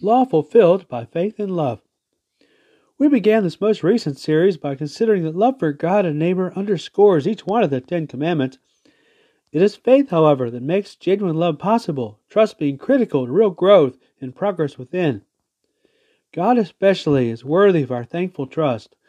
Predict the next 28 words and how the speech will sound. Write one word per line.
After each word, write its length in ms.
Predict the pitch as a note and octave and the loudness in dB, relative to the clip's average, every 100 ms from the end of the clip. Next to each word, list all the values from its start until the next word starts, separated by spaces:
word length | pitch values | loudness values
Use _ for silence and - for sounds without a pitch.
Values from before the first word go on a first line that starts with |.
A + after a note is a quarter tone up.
| _ _ | _ _
which 140 | C#3 C#3+ | -10 -4
again 340 | C#3+ G#3+ F#3+ | 2 2 2
can 200 | - C#3+ | -2 -2
lead 180 | A3 G#3 | 0 0
to 60 | |
a 60 | C3 | -2
close 280 | - G3+ F3+ | -2 -2 0
bond 280 | E3+ E3 C#3 | -2 0 -2
of 100 | D3 | 0
love. 280 | E3 C3+ - _ _ _ _ _ _ _ _ _ | 0 0 -4 _ _ _ _ _ _ _ _ _
Romans 280 | G3+ G3+ D#3 | -4 -4 -2
thirteen 460 | F#3+ F3 F3+ D#3+ | -2 0 -2 -4
ten 220 | C#3+ G#3 F3+ | -2 -2 2
reasons, 460 | D#3+ D#3 D#3+ C#3+ _ _ _ _ _ | 2 2 0 -4 _ _ _ _ _
"Love 220 | A3 C#4+ | 2 2
does 240 | G3 D3+ D3+ | 2 -2 -2
not 240 | G#3+ G#3 | -2 2
work 240 | E3 C#3+ D#3+ | 0 0 2
evil 300 | D3+ D#3+ D3+ | 4 4 2
to 60 | |
one's 280 | C#3+ D3+ C#3+ | 2 0 -2
neighbor, 480 | D3 D3 D3+ G3 A3 - | 0 0 0 -2 -8 -6
therefore 320 | F#3 F3+ F#3+ | -4 -2 0
love 260 | G#3+ A#3+ | 4 4
is 120 | F#3 D3+ | 4 -2
the 100 | C#3 | -2
law's 300 | G3+ A3 G#3 | 0 0 -2
fulfillment." 560 | D3 C#3 A3 F#3 A#2 | -8 -2 0 0 -4